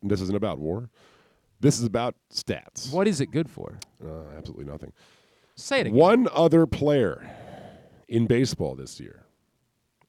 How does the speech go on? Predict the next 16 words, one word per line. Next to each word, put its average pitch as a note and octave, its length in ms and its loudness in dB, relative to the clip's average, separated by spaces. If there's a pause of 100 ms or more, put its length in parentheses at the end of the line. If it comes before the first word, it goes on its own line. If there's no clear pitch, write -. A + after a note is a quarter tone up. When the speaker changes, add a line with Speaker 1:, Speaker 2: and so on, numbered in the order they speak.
Speaker 1:
joins G2 760 0
Cedric C#2+ 500 -6
Mullins D#2 680 -12 (840)
as A2+ 180 0
the C3+ 120 8
only E3+ 300 8
ones D#3 440 2
with G2 200 0
at - 100 -6
least B2+ 540 -6
one F#2 340 -2
hundred D#3+ 480 0
hits, - 680 -8 (920)
fifteen D3 800 0
home A2 420 2
runs, B2+ 800 -2